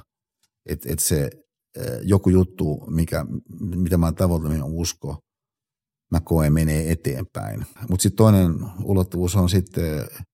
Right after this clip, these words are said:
se, mitä vois kutsua ihmisen yksityiselämäksi, siis se, että mun rakkaat, mun läheiset, et, et, et mit-, miten, miten olla siinä ulottuvuudessa – merkityksellinen, niin sehän on aika lailla erilainen haaste, koska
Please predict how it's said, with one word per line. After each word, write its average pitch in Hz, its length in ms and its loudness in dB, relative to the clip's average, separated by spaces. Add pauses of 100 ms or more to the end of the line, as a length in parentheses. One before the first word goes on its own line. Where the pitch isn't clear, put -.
(420)
se, 101 180 2
mitä 87 220 4
vois 85 160 0
kutsua 90 440 -2
ihmisen 92 380 4
yksityiselämäksi, 71 1000 -2
siis 82 160 -8
se, 76 60 -4
että 82 180 -8
mun 80 100 -6
rakkaat, 85 540 -2
mun 76 140 -4
läheiset, 73 640 -6 (440)
et, - 180 -4
et, 85 200 -6
et 78 200 -4
mit-, 95 180 0
miten, 92 340 0
miten 98 260 0
olla 85 440 -4 (240)
siinä 98 380 6
ulottuvuudessa – 78 1000 -4 (360)
merkityksellinen, 73 760 0
niin 76 100 0
sehän 87 260 2
on 78 320 0
aika 87 320 -2
lailla 80 280 -2
erilainen 78 520 0
haaste, 85 420 -2
koska 73 460 -10